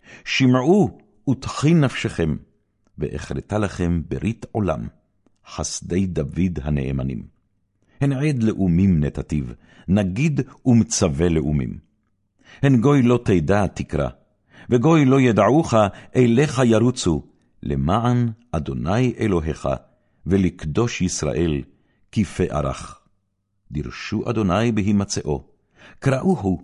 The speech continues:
בהיותו קרוב. יעזוב רשע דרכו, ואיש אוון מחשבותיו, וישוב אל אדוני וירחמהו, ואל אלוהינו כי ירבה לסלוח. כי לא מחשבותי מחשבותיכם,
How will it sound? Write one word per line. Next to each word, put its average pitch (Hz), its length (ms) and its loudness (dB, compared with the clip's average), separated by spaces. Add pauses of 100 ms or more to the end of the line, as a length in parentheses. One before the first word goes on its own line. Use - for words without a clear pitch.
(300)
בהיותו 113 500 4
קרוב. 78 420 -4 (680)
יעזוב 73 440 -4
רשע 101 360 -4
דרכו, 98 480 -4 (440)
ואיש - 440 0 (160)
אוון 110 360 2
מחשבותיו, 73 800 -4 (480)
וישוב 98 800 -4
אל 104 100 -2
אדוני 78 540 0 (280)
וירחמהו, 87 800 -2 (600)
ואל 76 380 -6
אלוהינו 73 640 -2 (540)
כי - 100 -4
ירבה 71 580 0 (220)
לסלוח. 67 720 -8 (720)
כי 170 120 0
לא 165 140 4
מחשבותי 87 840 0
מחשבותיכם, 69 840 -6